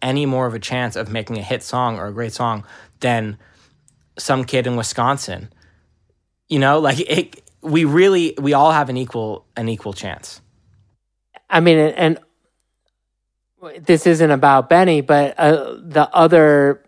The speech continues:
Speaker 2: one of the other things that he said was, like, when I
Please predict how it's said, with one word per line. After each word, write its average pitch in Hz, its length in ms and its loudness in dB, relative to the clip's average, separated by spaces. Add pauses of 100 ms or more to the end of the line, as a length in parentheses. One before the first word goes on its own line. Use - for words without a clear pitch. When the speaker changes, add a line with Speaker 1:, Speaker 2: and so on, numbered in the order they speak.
(120)
Speaker 2:
one 165 260 2
of 156 60 0
the 156 140 6
other 143 160 4
things 143 260 -2
that 135 100 0
he 165 280 -2
said 135 600 0 (760)
was, 147 640 0
like, 139 380 2
when 156 300 0
I 151 280 0